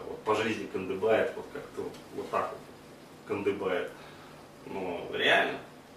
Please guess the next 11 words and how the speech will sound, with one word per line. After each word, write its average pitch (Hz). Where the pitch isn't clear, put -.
То -
есть, -
ну, 139
это 127
же 131
всё 226
зависит, 156
по 123
сути, -
от -
родителей, -